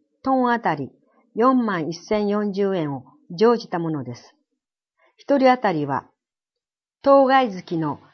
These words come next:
総人口をもとに算出しています。昨年のペットボトルリサイクルに関する品質調査で、日高市は総合判定で最も品質が良いとされる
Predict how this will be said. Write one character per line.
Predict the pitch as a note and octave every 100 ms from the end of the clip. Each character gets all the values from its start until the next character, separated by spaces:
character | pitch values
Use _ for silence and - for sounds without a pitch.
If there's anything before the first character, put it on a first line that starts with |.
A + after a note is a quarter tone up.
| _ -
総 | - C4 C4+
人 | B3+ C4+ A#3+
口 | - F3
を |
も | E3 F3+
と | F3+
に | D3 - _
算 | - - A#3 B3
出 | - F#3+
し |
て | - F#3+
い | F3+
ま | E3
す。 | D#3+ A2+ - _ _ _ _ _ _ _ _ _ _ _ _ _ _ _ _ _
昨 | - B3 C4 C#4+
年 | C4+ B3
の | A#3+ A3+ - _ _ _
ペ | A#3+
ッ | B3
ト | B3 A3
ボ | A3
ト | A3
ル | E3 C#3 -
リ | F3
サ | C4+ C4
イ | B3+
ク | F#3+
ル |
に | E3+
関 | E3+ G3+ F#3+
す | E3
る | C#3 - _ _ _ _
品 | - C#4 C4+
質 | A#3+ A#3 G#3+
調 | C4 A3+
査 | G#3 C#3+
で、 | C3 - _ _
日 | -
高 | A3 B3+ A#3+
市 | A3+ E3+
は | C#3+ - _ _ _
総 | - - C4+
合 | B3+ B3
判 | A3+ A#3+ A3
定 | - D#3+
で | C#3+ C3 _ _ _ -
最 | G3+ A3+ - B3
も |
品 | A3 A#3 A3+
質 | - -
が | G#3+
良 | G3+ A3+
い | A3+
と | F3+
さ | F3+
れ | E3+
る | D#3 C#3